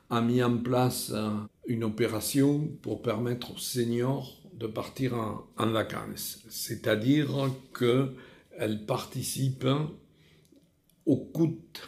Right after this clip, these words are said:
des séjours des seniors. Euh, autour de cent cinquante euros pour, euh, un séjour de huit jours, à peu près. Souvent, l'aide de la N C V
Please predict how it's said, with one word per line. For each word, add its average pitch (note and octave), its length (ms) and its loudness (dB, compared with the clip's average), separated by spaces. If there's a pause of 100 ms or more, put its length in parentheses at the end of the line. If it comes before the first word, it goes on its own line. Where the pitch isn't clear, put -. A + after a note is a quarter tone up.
(120)
des A2 240 -2
séjours C3 760 0 (920)
des B2 160 4
seniors. A#2 560 -2 (600)
Euh, - 840 -10
autour G#2 560 -4
de G#2+ 560 -2
cent A2 240 -4
cinquante G#2+ 480 -4
euros A#2 680 0
pour, A2+ 500 0 (540)
euh, A2+ 100 -2
un A2 60 -2
séjour A2 580 0
de A2 460 0
huit A2 260 2
jours, G#2+ 380 -2 (100)
à A2 120 0
peu A2 180 0
près. - 360 -6 (540)
Souvent, B2+ 840 6 (480)
l'aide A#2 500 4
de G#2+ 120 2
la A2 260 2
N A2 200 0
C A2+ 280 0
V D3+ 500 4